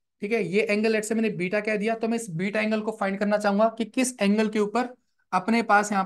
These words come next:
पर ये ज़ीरो हो जाएगा, ठीक है। ये let's say अपने पास यहाँ पर इंस्टेंट है, let's say मैंने कह दिया इसको, क्या कहूँ इसको, मैंने let's say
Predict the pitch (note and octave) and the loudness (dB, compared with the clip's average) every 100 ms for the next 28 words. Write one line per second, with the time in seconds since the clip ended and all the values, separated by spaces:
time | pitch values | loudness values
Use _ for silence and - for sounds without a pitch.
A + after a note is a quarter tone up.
0 | G3 G3+ G#3 E3 F3 F#3 E3 D#3 C3+ B2+ | 0 0 0 0 -2 -2 -2 -4 -6 -10
1 | B2+ _ _ _ _ - G3 A3+ - _ | -18 _ _ _ _ -2 0 0 -4 _
2 | - E3+ F#3 F#3 G#3 G3 G3+ G3+ G#3 F#3+ | 0 4 4 4 2 2 2 2 2 2
3 | G#3 G#3 F#3 F#3 G#3 G3+ G3+ G3+ G#3 E3+ | 2 2 -2 0 -2 0 0 2 2 0
4 | E3 E3 G3 F#3 F#3 F#3 F3+ F#3 F3+ A#3 | -2 -2 -2 -2 -2 -2 0 -2 -4 -4
5 | B3+ B3 _ _ _ _ F#3+ G3 F#3+ F#3 | -6 -8 _ _ _ _ 0 2 2 2
6 | E3 D3+ D#3+ F3 E3+ G#3 | -2 0 0 0 0 0